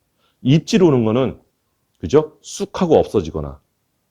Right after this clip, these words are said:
툭 하고 한 마디가 내려가거나 이런 건데 쑥이 아니고 천천히 잠겨요. 천천히. 그러면 바늘이 어초에 걸린 거예요.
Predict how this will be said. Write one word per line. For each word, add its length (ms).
툭 320
하고 140
한 140
마디가 300
내려가거나 600
이런 180
건데 360
쑥이 920
아니고 540
천천히 760
잠겨요. 640
천천히. 460
그러면 560
바늘이 480
어초에 380
걸린 360
거예요. 360